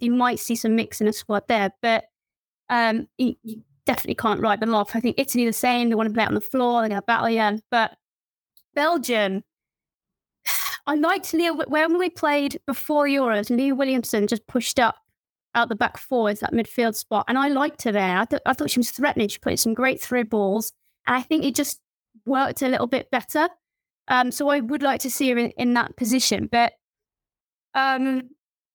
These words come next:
Belgium, they lost out to Sweden. So they did really well in the Euros, but they lost out just that one there. And I, I just think they're, they're an under-, they're, like, one you don't expect to get. Do you know what I mean? It's, they're not one you expect to, like, "Oh,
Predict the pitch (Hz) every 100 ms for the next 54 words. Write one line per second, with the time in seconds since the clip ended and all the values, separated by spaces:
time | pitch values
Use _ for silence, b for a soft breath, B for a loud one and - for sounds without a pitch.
0 | - - _ - 302 285 285 269 294 294
1 | 311 277 277 - 240 277 277 269 285 277
2 | 269 240 233 294 277 226 254 254 247 233
3 | 226 226 214 214 - - 233 240 - 233
4 | - 233 - 233 233 233 220 214 214 226
5 | 240 233 _ _ _ - 277 339 339 -
6 | 339 330 302 _ _ _ _ - - 294
7 | 294 285 - 320 311 294 302 302 - 311
8 | 320 262 294 311 311 285 285 - - -
9 | - 285 - - - - _ _ - 226
10 | 269 - _ _ _ _ _ - 294 285
11 | 302 233 - - 247 - - 277 294 -
12 | 277 262 262 - - 285 - - 247 247
13 | 247 220